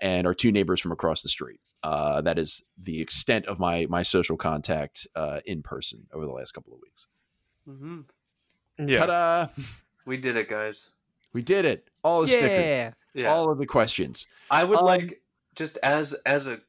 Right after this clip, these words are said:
Speaker 2: quick, uh, like, a little capper on this,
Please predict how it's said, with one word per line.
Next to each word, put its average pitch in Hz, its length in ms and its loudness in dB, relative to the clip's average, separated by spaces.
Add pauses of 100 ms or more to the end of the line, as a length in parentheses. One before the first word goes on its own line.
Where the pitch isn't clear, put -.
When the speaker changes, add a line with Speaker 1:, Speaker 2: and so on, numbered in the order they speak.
Speaker 2:
quick, 160 440 -6 (1000)
uh, 113 180 -6
like, 117 240 -6
a 113 40 -4
little 123 380 -4 (600)
capper 147 440 2
on 120 160 -2
this, 113 380 -6